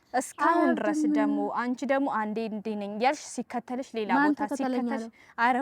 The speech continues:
Speaker 1: በጣም ነው።
Speaker 2: ማን
Speaker 1: ማለት
Speaker 2: ተከተለኝ?
Speaker 1: ይሄ
Speaker 2: የራሱ
Speaker 1: እዚህ ጋር
Speaker 2: ጉዳይ
Speaker 1: ራሱ
Speaker 2: ነው እንዴ?
Speaker 1: ፍቅሩን ምን አለ አንቺ
Speaker 2: ይሄ ፍቅር
Speaker 1: ያለው
Speaker 2: አለ?
Speaker 1: ፍቅር ራሱ ማሳያ፣
Speaker 2: ለምን ታውቂያለሽ?
Speaker 1: ማሳያ ነው።
Speaker 2: እሱ ማለት ነው እኔ የሚሰራው እኔ እንደውም ማለት ነው የሆነ ጊዜ፣ እ፣ ጎንደር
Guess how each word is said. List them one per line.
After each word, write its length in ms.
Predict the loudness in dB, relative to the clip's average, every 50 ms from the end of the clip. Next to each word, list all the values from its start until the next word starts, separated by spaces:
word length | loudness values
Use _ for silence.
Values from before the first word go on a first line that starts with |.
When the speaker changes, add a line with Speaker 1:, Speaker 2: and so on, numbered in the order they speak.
| 0
Speaker 1:
በጣም 320 | 0 -2 -2 -2 -2 -4 -2
ነው። 100 | 0 0
Speaker 2:
ማን 120 | 2 4
Speaker 1:
ማለት 160 | 4 4 2 2
Speaker 2:
ተከተለኝ? 460 | 2 6 6 6 6 6 4 4 4
Speaker 1:
ይሄ 160 | 4 6 6
Speaker 2:
የራሱ 140 | 8 8 8 10
Speaker 1:
እዚህ 220 | 12 12 12 12
ጋር 160 | 12 12 12
Speaker 2:
ጉዳይ 80 | 12 12
Speaker 1:
ራሱ 180 | 10 10 12 12
Speaker 2:
ነው 140 | 12 12 10
እንዴ? 180 | 8 0 2 2 2 0 0 -2
Speaker 1:
ፍቅሩን 500 | 0 0 0 2 2 2 2 4 4 4 6
ምን 160 | 6 6 4
አለ 260 | 4 4 4 4 6 6
አንቺ 220 | 6 4 2 0 2
Speaker 2:
ይሄ 160 | 4 8 8
ፍቅር 240 | 8 8 8 6 8
Speaker 1:
ያለው 120 | 10 12 12
Speaker 2:
አለ? 120 | 12 10 8
Speaker 1:
ፍቅር 400 | 0 -4 -4 -4 -2 -2 -2 -2 0 2
ራሱ 240 | 2 2 0 0 -2 -2
ማሳያ፣ 360 | -2 -2 -2 -4 -6 -8 -6 -2
Speaker 2:
ለምን 280 | 0 4 6 6 6 6
ታውቂያለሽ? 380 | 6 4 2 4 2 2 2
Speaker 1:
ማሳያ 320 | 2 -2 -2 -2 -4 -4 -4
ነው። 100 | -4 -6 -6
Speaker 2:
እሱ 160 | -6 -4 -4 -4 0
ማለት 320 | 2 2 2 2 0 -4
ነው 140 | -6 -8 -8 _ _ _ _ _ -2
እኔ 120 | 0 2 2 2
የሚሰራው 540 | 2 2 2 2 2 2 2 2 2 2 0
እኔ 120 | -2 -2 0
እንደውም 340 | 0 0 0 0 0 0 0
ማለት 240 | 0 -2 -2 -2 -4
ነው 80 | -4 -4
የሆነ 220 | -2 -2 -2 -2 -4
ጊዜ፣ 160 | -4 -4 -4 -4 -4 -6 _ _ _ _ -10
እ፣ 100 | -6 -2 0 0 0 0
ጎንደር 420 | 0 0 0 0 2 0 0 0